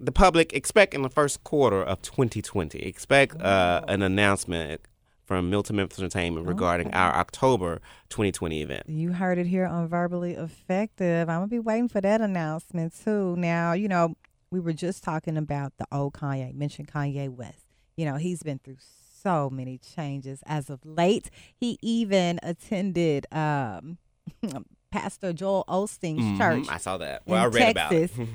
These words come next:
Speaker 1: <laughs>
Speaker 2: And, um, you know, he was a guest, and he even preached for a second. And of course, you know, they do, his choir performs.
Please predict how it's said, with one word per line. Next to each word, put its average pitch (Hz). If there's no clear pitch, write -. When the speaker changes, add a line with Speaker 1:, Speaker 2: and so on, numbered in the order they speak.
Speaker 1:
<laughs> -
Speaker 2:
And, 175
um, 151
you 185
know, 143
he 190
was 160
a 175
guest, 160
and 165
he 170
even 220
preached 214
for 165
a 143
second. -
And 175
of 175
course, 202
you 196
know, 165
they 160
do, 165
his 175
choir 180
performs. 190